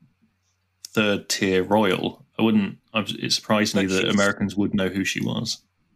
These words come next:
Speaker 2: But she's kind of shielded herself out in America a
Speaker 1: Oh,
Speaker 2: lot,
Speaker 1: has she?
Speaker 2: based on the royal brand.
Speaker 1: I
Speaker 2: I
Speaker 1: suppose
Speaker 2: think
Speaker 1: she
Speaker 2: so.
Speaker 1: did write "Budgie the Little Helicopter," didn't she?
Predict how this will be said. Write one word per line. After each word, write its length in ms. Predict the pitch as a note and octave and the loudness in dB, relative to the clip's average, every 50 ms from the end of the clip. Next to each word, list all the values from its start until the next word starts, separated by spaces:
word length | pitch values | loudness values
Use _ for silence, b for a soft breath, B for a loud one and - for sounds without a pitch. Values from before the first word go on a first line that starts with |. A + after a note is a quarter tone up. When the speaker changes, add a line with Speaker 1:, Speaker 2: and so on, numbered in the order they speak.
| - - | -16 -14
Speaker 2:
But 140 | - - | -12 -10
she's 360 | - - F#3+ F#3+ E3 D3+ - - - | -8 -8 -8 -6 -8 -8 -10 -12 -10
kind 200 | - E3 D#3+ D#3 | -10 -10 -8 -8
of 80 | C3+ - _ _ _ - | -10 -12 _ _ _ -12
shielded 400 | - - - F3+ E3 D#3 D3 D#3 | -10 -8 -6 -6 -6 -6 -6 -6
herself 360 | D3 - - - C#3+ C#3 - | -6 -4 -4 -6 -6 -4 -4
out 280 | D3+ D3 C#3+ C#3 C#3 - _ _ _ _ _ - | -4 -2 -2 -2 -4 -8 _ _ _ _ _ -10
in 140 | D#3+ D3 | -8 -8
America 460 | D3 C#3+ C#3+ C#3 C#3 C#3 C3+ - - C#3 | -6 -6 -4 -4 -4 -6 -8 -8 -8 -6
a 120 | B2+ - | -4 -4
Speaker 1:
Oh, 20 | C3+ | -2
Speaker 2:
lot, 140 | C3+ - F#2+ | -2 0 0
Speaker 1:
has 100 | F#2+ - | 0 0
she? 180 | - - - - - - _ _ _ _ _ _ _ _ _ D3 | 0 0 -2 -4 -6 -10 _ _ _ _ _ _ _ _ _ -12
Speaker 2:
based 160 | C#3+ C3+ - - | -12 -12 -12 -16
on 80 | C#3+ C3+ | -16 -14
the 80 | C3 C3 | -12 -8
royal 260 | C3+ C3 C3 C3 B2+ | -8 -8 -8 -8 -10
brand. 260 | - C#3 C3+ C3+ - | -10 -8 -8 -6 -4
Speaker 1:
I 40 | - | -2
Speaker 2:
I 40 | A2+ | -2
Speaker 1:
suppose 200 | - - D3+ C3+ - | 0 0 0 0 0
Speaker 2:
think 120 | - B2 - | -2 -2 0
Speaker 1:
she 80 | C#3+ | -2
Speaker 2:
so. 40 | B2+ | -2
Speaker 1:
did 120 | A2 - | -2 -2
write 400 | B2+ B2 A2+ A2 G#2 A2 - - - | 0 0 0 0 0 -2 -6 -4 -2
"Budgie 140 | G#2+ G#2+ G2+ | -2 0 0
the 80 | G#2 G2 | 0 0
Little 280 | G2 G2 G2 - G2 | 0 -2 -2 -4 -4
Helicopter," 580 | F#2+ G#2 G2+ G2+ F#2 - - - - - - - | -4 -2 -2 -2 -2 -4 -8 -12 -12 -16 -20 -12
didn't 260 | - - G2 F2+ - | -6 -4 -4 -4 -4
she? 340 | - - - - - - | -6 -6 -8 -8 -8 -10